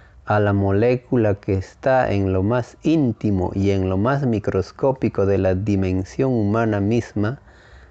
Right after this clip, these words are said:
también le fue anunciado. Esto significa que lo de arriba es igual a lo de abajo,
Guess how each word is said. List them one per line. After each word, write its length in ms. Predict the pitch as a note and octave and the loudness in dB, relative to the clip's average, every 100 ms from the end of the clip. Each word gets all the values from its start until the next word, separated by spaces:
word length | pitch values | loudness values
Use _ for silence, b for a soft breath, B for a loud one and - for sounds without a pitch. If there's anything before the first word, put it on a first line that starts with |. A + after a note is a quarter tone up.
| - | -10
también 840 | - A2+ G#2+ G#2 B2+ D#3 F#3 F3+ A2+ | -2 0 2 2 2 2 0 0 0
le 120 | G2 | -2
fue 420 | - A2+ A#2 - G2 | 0 0 2 -2 -2
anunciado. 880 | F#2 F#2 F2+ - - F2+ F2 G2+ - - - - b b b b b b b - | -2 -2 -4 -6 -2 0 -2 -6 -12 -20 -20 -20 b b b b b b b -4
Esto 400 | C#3+ D3+ - C#3+ | 0 0 -2 -2
significa 800 | C3 A#2+ A2+ G2+ E3+ D#3 B2 A2 | 0 2 2 0 0 0 0 -2
que 220 | - G#2 | 0 2
lo 160 | G2+ | 2
de 140 | G2 G2 | 4 2
arriba 600 | G2+ C3 C#3 B2+ A#2+ - - | 2 2 2 2 0 -2 -2
es 340 | G#2+ - - | -2 -2 -2
igual 540 | G2+ G2+ A2 B2 D3+ - | 0 4 2 2 -2 -4
a 80 | G2+ | -2
lo 160 | F#2+ F#2 | 0 2
de 160 | F#2+ | 2
abajo, 400 | F2+ F#2 F2 - | 2 2 0 -6